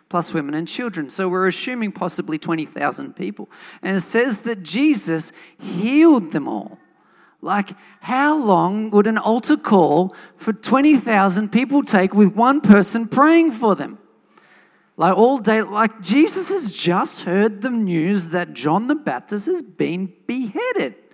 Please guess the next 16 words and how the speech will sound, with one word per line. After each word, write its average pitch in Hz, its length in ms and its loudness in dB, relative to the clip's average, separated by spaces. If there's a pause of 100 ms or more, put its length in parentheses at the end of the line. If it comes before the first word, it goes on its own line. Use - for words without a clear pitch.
(1400)
And 208 160 0
he's 214 220 0
got 202 260 2
this 190 160 0
twenty 226 400 -2
thousand 175 680 -2
person 151 680 -4
altar 143 300 -6
call, 123 420 -8 (260)
feeling 139 480 -10
compassion - 720 -12
for 165 240 -6
them 156 260 -10 (500)
and 127 160 -14
healing 123 580 -8
their - 280 -16